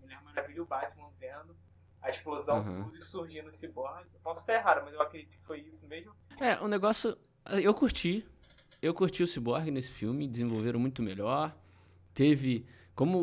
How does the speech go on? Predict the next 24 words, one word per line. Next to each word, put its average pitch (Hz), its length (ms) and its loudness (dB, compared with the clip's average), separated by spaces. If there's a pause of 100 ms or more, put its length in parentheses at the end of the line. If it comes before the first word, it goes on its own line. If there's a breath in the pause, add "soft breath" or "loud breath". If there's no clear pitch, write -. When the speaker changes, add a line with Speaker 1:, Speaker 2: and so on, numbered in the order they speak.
(120)
Speaker 2:
o 147 100 4
Ney 143 180 4
falou, 151 320 2
ele 139 200 2
é 143 40 2
uma 165 300 0
peça 147 320 -2
principal 175 640 0
ali, 113 300 2
ele 117 180 -4
é 123 80 -2
o, 135 300 -2
o - 40 -4
foco - 480 -2
do 127 100 -4
filme, 101 360 -6
né? 104 200 -4
Ele, 123 300 0 (460 soft breath)
a - 60 -4
única 262 280 4
coisa 175 300 10
que 160 60 0
eu 160 60 8
achei 156 560 4